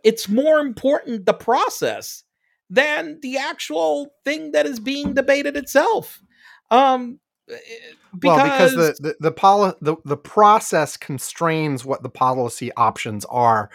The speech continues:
Speaker 2: significantly.
Speaker 1: Exactly. Exactly.
Speaker 2: Like, so w-, we could make up some policy and say, "This is how we think healthcare should work," or, "This is how we think gun control should work," or whatever.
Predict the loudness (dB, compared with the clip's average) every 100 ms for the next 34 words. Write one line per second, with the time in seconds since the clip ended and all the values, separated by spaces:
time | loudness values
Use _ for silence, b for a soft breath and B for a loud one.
0 | B -10 -6 -2 0 -2 -2 -2 -2 -4
1 | -12 -20 _ _ -6 -4 -4 -8 -4 0
2 | 0 -2 -2 -2 -4 -12 -10 -4 -4 -2
3 | -4 -2 -2 0 -2 -2 -8 -2 2 2
4 | 0 -6 -10 -8 -8 -6 -4 -4 -4 0
5 | 2 2 -2 -6 -6 0 -2 0 -2 -2
6 | -4 -4 0 0 0 -6 -6 -4 -4 -4
7 | -2 -2 -4 -10 -8 -6 -6 -8 -8 -8
8 | -8 -12 -10 -10 -10 -12 -10 -4 -2 0
9 | -2